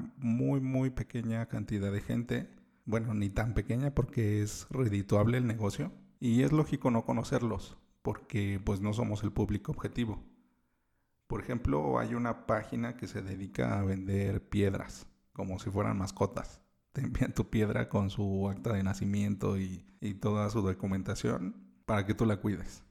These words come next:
También, por ejemplo, hay muchos influencers o influenciadores o creadores de contenido, como por ejemplo una chica que, que cobra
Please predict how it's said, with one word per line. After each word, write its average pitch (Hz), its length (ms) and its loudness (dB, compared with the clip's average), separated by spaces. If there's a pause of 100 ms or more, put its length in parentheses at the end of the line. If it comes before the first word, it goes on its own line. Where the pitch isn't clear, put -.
(440)
También, 127 240 4
por 147 120 6
ejemplo, 135 840 2
hay 113 240 4
muchos 110 960 -2
influencers 107 720 -2
o 101 120 0
influenciadores 101 960 -2
o 107 140 0
creadores 107 540 -2
de 107 80 -2
contenido, 101 640 -2 (360)
como 110 280 2
por - 80 6
ejemplo 131 420 4
una 117 880 -2
chica 120 380 -2
que, 110 520 -4
que - 160 -8
cobra 107 920 -2